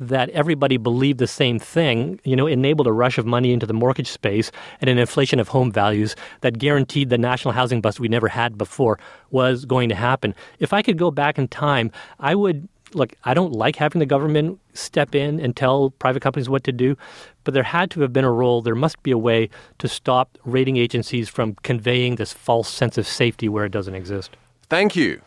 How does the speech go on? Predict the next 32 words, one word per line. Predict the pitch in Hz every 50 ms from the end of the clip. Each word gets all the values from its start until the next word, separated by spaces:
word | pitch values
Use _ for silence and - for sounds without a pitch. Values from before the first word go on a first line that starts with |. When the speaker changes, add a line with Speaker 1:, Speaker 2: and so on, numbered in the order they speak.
| _ _ _ _
Speaker 2:
Greg. | - 135 147 147 110 87 - - - _ - _
Your, | 143 139 147 147 156 160
your | 139 151 156 151
book | 123 165 175 - -
is | 175 165 139
in | 131 131 147 151
all | 156 160
good | 143 156 156 123
bookstores | 147 143 113 - - - 139 127 123 -
now. | 120 113 113 120 131 143
It's | 123 107 - - _ _
called | - - 123 120 117 -
Foolproof. | - - 147 143 131 127 123 - 120 117 131 160 - - -
Everyone | - - 110 120 120
should | 113 - 110
go | 120 117
out | 110
and | 101 113
buy | 101 104 98 101 123
it. | 147 - _ _ _ _ _ _ _ _ _ _ _ _ _ _
Slate | - - - - 160 151 175 196 196 - _
Money | - 170 180 185 185 185 185 175 147
is | 160 175 180 160 -
sponsored | - - - _ _ 160 196 226 226 - - 190 165 147 135 113 110 -
this | 120 107 123 123 117 107 - -
week | 104 101 110 110 110 110 _ - - _
by | 101 98 98 101 - _
S | 110 127 135 - -
A | 160 139 135
P | 127 - - - 139 127 123 120
hana, | - - - - - 151 170 170 156 127 95 69 65 - _ _ _
which | - 92 90 - _ - - -